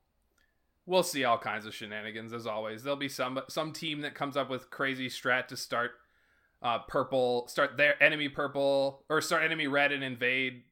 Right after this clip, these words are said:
some, I don't know. There's gonna be some crazy way people are gonna be playing this, as always, but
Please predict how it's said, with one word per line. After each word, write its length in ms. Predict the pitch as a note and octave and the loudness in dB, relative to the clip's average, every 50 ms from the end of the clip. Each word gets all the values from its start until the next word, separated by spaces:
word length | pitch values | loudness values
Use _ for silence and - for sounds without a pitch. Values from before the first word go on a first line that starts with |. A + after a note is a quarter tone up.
| _ _ - | _ _ -8
some, 300 | - E3 D3 C#3+ C#3+ C3+ - | -2 -2 0 0 -2 -2 0
I 140 | B2+ B2+ A#2 | 2 2 2
don't 100 | G2+ F#2+ | 0 -2
know. 140 | F#2 F#2 - _ _ - | -8 -14 -16 _ _ -4
There's 180 | F3+ F#3 E3 | -2 -2 0
gonna 140 | F3 F#3 D#3+ | 0 -2 -2
be 80 | D3 C#3 | -2 -2
some 200 | - D#3 C3+ A#2+ | -4 -4 -6 -6
crazy 760 | - - - B2 A#2 A2+ G#2+ A#2 A2+ A2 A2 G#2+ G#2+ G#2 _ _ _ _ _ _ _ _ _ _ _ _ | -8 -8 -6 -6 -6 -6 -8 -8 -10 -10 -8 -10 -12 -16 _ _ _ _ _ _ _ _ _ _ _ _
way 320 | - B2 A#2+ A#2+ A#2 A#2 A2+ | -14 -8 -2 -2 0 0 -2
people 280 | G#2+ - A#2+ G#2+ A2+ A2+ | -4 -8 -10 -8 -6 -6
are 60 | A2 | -6
gonna 120 | G#2+ G#2+ G#2 | -6 -6 -10
be 120 | A2 G#2+ | -12 -12
playing 320 | G2+ - A#2+ A2 A2 G#2+ G#2+ | -10 -8 -8 -8 -8 -8 -12
this, 140 | G#2+ G#2 - | -12 -8 -2
as 220 | C#3 D3 C#3+ A#2+ A#2 | 0 0 2 0 -2
always, 400 | G#2 G#2+ G#2 G#2 G#2 G#2+ - - | -4 -4 -4 -6 -8 -10 -12 -10
but 260 | - B2+ A#2 - | -8 -8 -8 -8